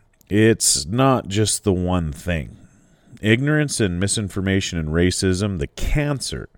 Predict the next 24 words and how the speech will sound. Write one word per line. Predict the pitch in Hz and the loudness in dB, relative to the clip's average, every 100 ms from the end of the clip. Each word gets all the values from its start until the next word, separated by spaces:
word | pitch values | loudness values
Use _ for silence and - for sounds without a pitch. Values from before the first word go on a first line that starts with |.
| _ | _
that | 87 78 | -4 -2
is | 73 | -4
social | - 104 98 - | -2 0 0 -2
media, | 78 76 78 69 62 | -6 -4 -6 -6 -10
the | 58 | -10
binary | 65 64 85 107 143 135 117 | -12 -2 2 2 2 0 -2
thinking | 101 - 120 110 85 78 | -4 -4 -4 -4 -6 -4
that | 73 | -4
your | 73 | -6
political | - 80 85 98 - 104 90 | -6 -2 0 0 2 0 0
affiliations | - - 92 87 85 87 - 69 65 | -4 -4 0 2 2 2 -2 -10 -10
define | 67 80 - 92 90 92 | -8 -8 -6 -6 -4 -4
you | 87 78 | -6 -6
as | 76 73 | -6 -8
a | |
person, | 71 - 87 87 - 69 - - - - - | -8 -6 -6 -6 -10 -14 -18 -20 -20 -20 -8
and | 95 95 | -6 -2
anyone | 117 127 95 67 - - _ _ - | -2 0 -2 -4 -8 -16 _ _ -10
not | 76 85 113 69 | -2 0 0 0
like | 87 107 - | 2 2 0
you | 71 65 60 - | -4 -4 -6 -10
as | - 80 | -6 -4
your | 76 78 | -2 -2
enemy, | 101 80 53 64 | -2 -4 -8 -14